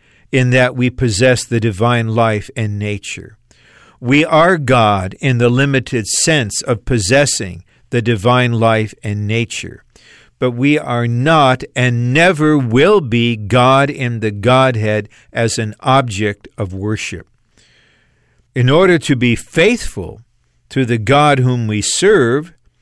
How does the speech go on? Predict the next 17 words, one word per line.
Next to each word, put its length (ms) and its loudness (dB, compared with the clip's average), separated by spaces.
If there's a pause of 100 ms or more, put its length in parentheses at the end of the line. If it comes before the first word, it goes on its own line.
(280)
the 120 2
God 420 2
revealed 800 2
in 260 -4
this 200 0
portion 500 -2
of 160 -4
the 80 -4
Word, 680 -4 (680)
we 160 0
need 260 0
to 340 -2 (320)
receive, 840 0 (500)
believe, 800 0 (480)
and 420 -4 (340)
sound 640 0
forth 580 0